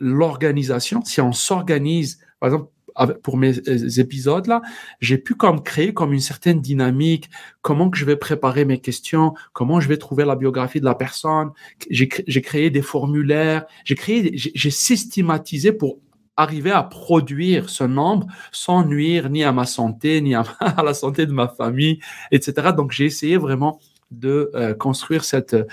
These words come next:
euh, euh, d'avoir cette intelligence-là, de, euh, d'avoir un, un processus.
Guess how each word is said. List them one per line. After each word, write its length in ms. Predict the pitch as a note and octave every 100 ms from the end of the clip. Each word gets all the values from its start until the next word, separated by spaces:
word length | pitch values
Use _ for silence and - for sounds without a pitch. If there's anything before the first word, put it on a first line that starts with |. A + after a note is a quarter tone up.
| - - -
euh, 180 | A#2 A#2 A2+
euh, 380 | G#2 - G2+ - -
d'avoir 320 | A#2+ C3 D#3+
cette 200 | - C#3+
intelligence-là, 880 | D3 C#3 D3+ C#3+ C#3 D3+ D3+ D3+ D3+
de, 260 | C3+ C#3 C#3 - _ -
euh, 260 | A#2 G#2+ G2+ -
d'avoir 500 | A#2 B2+ C3 C#3 B2+
un, 300 | A2+ B2 -
un 100 | C3+
processus. 720 | - C#3+ - C#3 - F3+ F#3